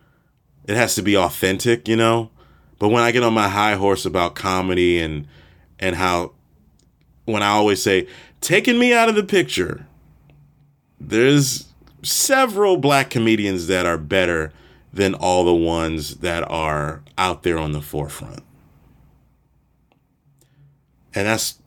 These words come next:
all I'll say about that. And, and, and the same thing happens with people I don't even know. These black people in Hollywood that are acting and killing it, the same thing. It's some of the best work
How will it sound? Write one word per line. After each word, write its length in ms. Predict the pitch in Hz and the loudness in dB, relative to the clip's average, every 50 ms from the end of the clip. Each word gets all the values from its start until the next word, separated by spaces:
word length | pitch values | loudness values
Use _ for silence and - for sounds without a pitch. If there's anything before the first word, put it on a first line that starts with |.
| - - | -10 -2
all 180 | - 98 92 87 | 0 0 2 2
I'll 140 | 85 82 82 | 0 0 -2
say 200 | - - 92 80 | -2 -4 -4 -4
about 340 | 80 73 78 76 78 73 - | -4 -6 -6 -6 -6 -6 -4
that. 280 | 82 80 80 78 - - | -2 -2 -2 -4 -4 -6
And, 160 | 95 90 87 92 | -4 -4 -4 -2
and, 180 | 80 98 95 | -2 -2 -2
and 300 | 101 87 95 92 90 90 | -2 -2 -2 -2 -2 -2
the 80 | 87 82 | -4 -4
same 480 | - - - 110 104 113 117 117 117 | -4 -4 0 0 2 2 2 0 0
thing 260 | - 110 104 104 101 95 | 0 0 0 0 -2 -4
happens 720 | 78 78 82 82 80 78 - 80 80 80 73 73 - - - - - - _ _ _ - _ _ _ _ _ _ | -4 -4 -4 -4 -4 -4 -6 -8 -8 -8 -8 -10 -12 -16 -18 -20 -20 -20 _ _ _ -20 _ _ _ _ _ _
with 220 | - 92 92 87 - | 0 0 0 0 0
people 280 | - - 101 - 117 | -2 -4 -2 0 2
I 120 | 110 104 107 | 2 2 2
don't 180 | 110 110 117 | 2 2 2
even 240 | 120 117 113 113 107 | 2 2 0 0 0
know. 320 | 101 92 82 73 - 78 - - | 0 -2 -2 -4 -8 -12 -12 -8
These 180 | - 95 90 | -8 -8 -8
black 380 | - - _ - 90 92 107 - | -8 -10 _ -4 -2 -2 -4 -4
people 260 | - 113 107 95 104 | -4 -4 -4 -2 -2
in 100 | 107 98 | -4 -4
Hollywood 680 | 101 107 107 104 104 101 98 98 101 101 101 98 92 73 | -4 -4 -4 -2 -2 -2 -2 0 0 0 0 -2 -4 -4
that 120 | 90 87 | -6 -6
are 120 | 85 85 - | -6 -6 -6
acting 480 | - 98 101 98 95 - - 95 92 90 | -2 -2 -2 -2 -2 -4 -6 -6 -4 -4
and 140 | 85 82 | -4 -6
killing 340 | - - 101 98 95 95 95 | -6 -4 -2 0 0 2 2
it, 200 | 92 92 80 - - - - - - - - - - - - - | 2 0 -2 -4 -10 -20 -20 -20 -20 -20 -20 -20 -20 -20 -10 -4
the 140 | - 90 78 | -2 -2 0
same 420 | - - 82 82 80 78 76 76 | 0 0 0 0 2 0 0 0
thing. 420 | 73 78 76 73 73 73 73 - - - - - - | -2 -4 -4 -4 -4 -6 -8 -10 -14 -20 -18 -4 -2
It's 200 | 87 92 - - | -2 -2 0 -2
some 300 | - - - 85 78 78 | -4 -4 -4 -4 -4 -2
of 80 | 82 | 0
the 80 | 80 82 | 0 0
best 420 | 76 73 76 76 76 73 - - | 0 0 -2 -2 -2 -2 -6 -6
work 420 | - 69 71 73 73 - - - | -6 -4 -4 -4 -6 -8 -10 -16